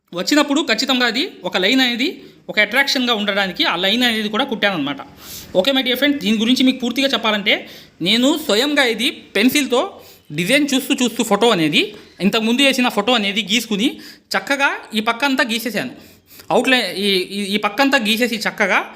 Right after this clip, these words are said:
మళ్ళీ ఆ, ఈ పేపర్ అనేది మళ్ళీ చూసుకుని జాగ్రత్తగా కింద నుంచి లైటింగ్ అనేది చూపించి ఇంతకుముందు చూపించాను కదా, అలా చక్కగా ఒక వై-, ఒక వైపుకి వెళ్ళిపోయాను. చక్కగా ప్రతిదీ వేయడానికి కారణం ఏంటంటే my dear friends, ఈ టాలెంట్ అనేది ఆటోమేటిక్‌లీ వచ్చేస్తుంది.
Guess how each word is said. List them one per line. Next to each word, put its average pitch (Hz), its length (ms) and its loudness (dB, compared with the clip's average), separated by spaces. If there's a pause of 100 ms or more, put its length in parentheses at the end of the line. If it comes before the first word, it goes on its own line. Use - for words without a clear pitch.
(340)
మళ్ళీ 254 320 0
ఆ, 247 220 0 (160)
ఈ 220 80 0
పేపర్ 254 300 0
అనేది 262 280 0
మళ్ళీ 226 340 -2
చూసుకుని 214 300 0
జాగ్రత్తగా 208 520 0 (400)
కింద 220 160 -2
నుంచి 262 380 2
లైటింగ్ 254 380 2
అనేది 233 260 -2
చూపించి 208 260 -4
ఇంతకుముందు 208 320 2
చూపించాను 214 400 0
కదా, 175 220 0 (360)
అలా 202 140 2
చక్కగా 302 400 0
ఒక 285 180 0
వై-, 214 200 0
ఒక 175 100 -8
వైపుకి 254 320 -2
వెళ్ళిపోయాను. 202 380 -2 (520)
చక్కగా 302 260 0
ప్రతిదీ 311 380 2
వేయడానికి 269 460 2
కారణం 254 380 0
ఏంటంటే 190 300 -4
my 180 120 -4
dear 175 180 -2
friends, 254 200 4 (160)
ఈ 208 60 2
టాలెంట్ 220 420 0
అనేది 240 300 2
ఆటోమేటిక్‌లీ 254 540 0
వచ్చేస్తుంది. 180 580 -2